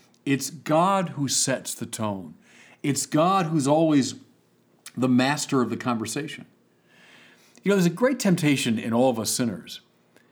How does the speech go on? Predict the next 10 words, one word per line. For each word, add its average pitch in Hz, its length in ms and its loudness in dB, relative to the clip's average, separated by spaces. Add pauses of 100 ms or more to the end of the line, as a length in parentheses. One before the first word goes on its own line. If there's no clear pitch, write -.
(240)
to 151 100 -2
turn 202 440 2
God 107 380 0
into 131 240 2
a 123 40 4
distant 131 760 -2
spiritual 127 560 0
force 110 640 -4
or 113 60 -6
principle. 107 760 -8